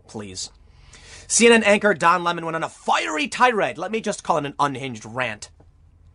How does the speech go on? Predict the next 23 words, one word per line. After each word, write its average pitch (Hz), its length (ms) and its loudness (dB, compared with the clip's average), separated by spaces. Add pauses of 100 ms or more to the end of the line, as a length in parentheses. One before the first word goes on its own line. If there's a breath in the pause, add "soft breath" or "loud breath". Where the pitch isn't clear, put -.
(260)
against 190 240 2
the 185 80 -8
stay-at-home 185 440 0
protesters 147 640 -4 (400 soft breath)
who 202 120 4
have 220 120 4
taken 240 240 -2
to 285 60 -6
the 247 80 -4
streets 208 280 -4
across 175 280 0
the - 80 -12
country 151 360 -4
pressuring 190 520 -2
governors 160 420 -2 (260 soft breath)
to 190 160 -4
reopen 196 640 0
states. - 500 -6 (480 soft breath)
"It 202 120 2
makes 226 280 -2
me 269 100 -4
so 233 320 0
angry 165 400 -8